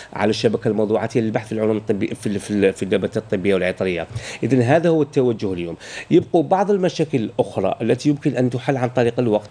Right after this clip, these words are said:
مثلًا من بين أهم ال-، ال-، يعني الحواجز اللي ممكن أن نصل إليها في مستوى السنتين ثلاثة بعد تطوير الجزيئات الفعالة هي مشكل مثلًا ال-، الكلينيكال studies، يعني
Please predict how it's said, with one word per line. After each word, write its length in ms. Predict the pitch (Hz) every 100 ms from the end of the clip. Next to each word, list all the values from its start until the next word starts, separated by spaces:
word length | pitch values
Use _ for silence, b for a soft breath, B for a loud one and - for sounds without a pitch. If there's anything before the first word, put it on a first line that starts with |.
| -
مثلًا 540 | 107 117 107 101 90 98 B B B
من 180 | 107 110
بين 300 | 104 120 113 113
أهم 420 | 110 117 127 98 - B B -
ال-، 220 | 107 90
ال-، 800 | 104 104 101 95 95 92 - -
يعني 420 | 98 98 104 87
الحواجز 680 | 98 92 95 104 113 107 104 101
اللي 220 | 110 104
ممكن 500 | 107 131 160 - 135 107
أن 100 | 110
نصل 220 | 110 107
إليها 380 | 104 107 110 104
في 240 | - 107 101 107 117 - 113
مستوى 280 | 110 113 107
السنتين 420 | - 110 104 110
ثلاثة 360 | - 107 110 101
بعد 160 | 101
تطوير 320 | 107 107 107 101 104 95
الجزيئات 600 | 82 101 95 101 104 92
الفعالة 440 | - 90 110 143 B B B -
هي 180 | 113
مشكل 300 | 107 110 -
مثلًا 460 | 101 101 110 117 123 117
ال-، 680 | 107 107 104 101 95 95
الكلينيكال 500 | 101 - 117 110 107
studies، 540 | 101 113 101 95 87 -
يعني 320 | 82 87 95